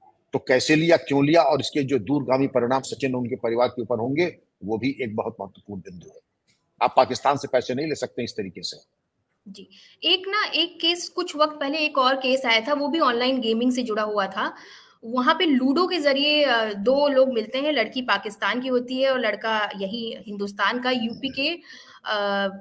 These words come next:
Speaker 2: प्रयागराज जिले का था, उनका नाम था मुलायम सिंह यादव। वो महिला भी ऐसे illegal तरीके से आई थी। हम, मैं इस case का जिक्र इसलिए कर रही हूँ क्योंकि सीमा हैदर case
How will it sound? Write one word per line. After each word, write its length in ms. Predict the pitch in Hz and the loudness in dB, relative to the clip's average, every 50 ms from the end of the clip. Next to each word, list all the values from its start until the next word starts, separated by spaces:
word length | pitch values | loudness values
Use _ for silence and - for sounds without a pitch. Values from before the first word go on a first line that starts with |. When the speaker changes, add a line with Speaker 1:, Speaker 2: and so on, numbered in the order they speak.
| - _ _ _ _ _ - - | -18 _ _ _ _ _ -20 -6
Speaker 2:
प्रयागराज 500 | - 262 277 285 285 311 285 294 262 240 | 0 2 4 4 4 6 6 6 4 4
जिले 180 | 233 233 214 202 | 2 0 -2 -2
का 100 | 202 208 | -4 -6
था, 180 | 185 - 202 208 | -6 -2 -2 -2
उनका 240 | 220 247 247 294 | -2 -2 -2 -2
नाम 280 | 285 277 262 262 269 269 | 0 0 0 0 0 0
था 60 | 330 | 0
मुलायम 400 | 320 269 240 226 208 208 226 240 | 2 2 4 4 4 2 2 0
सिंह 220 | 240 247 240 214 196 | -2 -2 -2 0 0
यादव। 280 | 165 165 - - - - _ _ _ _ _ _ _ _ _ _ _ _ - | -2 -2 -4 -8 -12 -14 _ _ _ _ _ _ _ _ _ _ _ _ -14
वो 200 | 214 247 294 349 | -4 0 0 2
महिला 280 | 339 320 320 320 330 330 | 2 2 4 4 4 4
भी 120 | 320 349 | 4 2
ऐसे 220 | 320 285 269 311 330 | 2 2 0 -2 -4
illegal 460 | 262 277 269 269 277 269 269 294 294 | -2 -2 -2 -2 -2 2 4 4 4
तरीके 360 | 285 262 233 233 - 269 262 | 4 0 -2 -2 -2 -2 -2
से 120 | 262 254 | 0 0
आई 160 | 220 185 180 185 | 0 0 -2 -2
थी। 260 | 180 - 175 - - _ _ _ _ _ _ _ _ - - - | -4 -10 -14 -16 -16 _ _ _ _ _ _ _ _ -18 -6 -4
हम, 140 | 269 294 | -2 -2
मैं 360 | 302 285 269 277 285 311 330 302 | 0 -2 0 0 0 0 0 -2
इस 160 | 311 311 - | -2 -4 -4
case 220 | - 311 302 302 | -4 -4 -4 -4
का 100 | - 339 | -4 -4
जिक्र 260 | 311 262 302 302 - | -4 -4 -4 -6 -6
इसलिए 440 | 277 - 294 285 - 320 311 320 320 | -8 -6 -6 -4 -4 -2 -4 -4 -4
कर 140 | 320 302 294 | -4 -4 -4
रही 140 | 285 311 339 | -4 -4 -4
हूँ 140 | 370 349 359 | -4 -4 -6
क्योंकि 400 | 339 311 - 339 359 370 349 - | -8 -8 -4 -4 -4 -4 -4 -6
सीमा 320 | - - 277 262 269 302 311 | -6 -4 -4 -2 0 0 0
हैदर 340 | 302 285 277 262 277 294 294 | 0 0 -2 -2 -2 -2 -4
case 380 | 285 - 262 269 294 277 - | -2 -4 -2 -2 -2 -4 -6